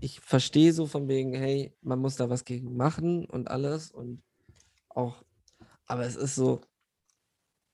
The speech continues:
auf diese Art und Weise ist es dann so ein bisschen, wo ich mir denke, wow, wow, wow, wow, wow, Leute. <laughs> Ähm, weil es ist so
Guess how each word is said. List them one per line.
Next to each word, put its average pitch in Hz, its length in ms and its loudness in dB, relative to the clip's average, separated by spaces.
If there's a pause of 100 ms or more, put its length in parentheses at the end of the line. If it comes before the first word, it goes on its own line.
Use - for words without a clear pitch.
(160)
auf 127 260 -4
diese 170 340 6
Art 214 220 4
und 196 160 2
Weise 185 380 4
ist 160 100 0
es 160 140 -4
dann 156 180 4
so 151 80 4
ein 147 80 2
bisschen, 151 320 2
wo 139 60 4
ich 143 100 4
mir 139 100 2
denke, 139 300 2
wow, 147 260 4
wow, 151 240 4
wow, 156 240 4
wow, 156 260 6
wow, 147 340 4
Leute. 143 400 4
<laughs> - 460 2 (1200)
Ähm, 135 540 8 (1500)
weil 135 280 4
es 127 140 -2
ist 139 200 2
so 139 300 6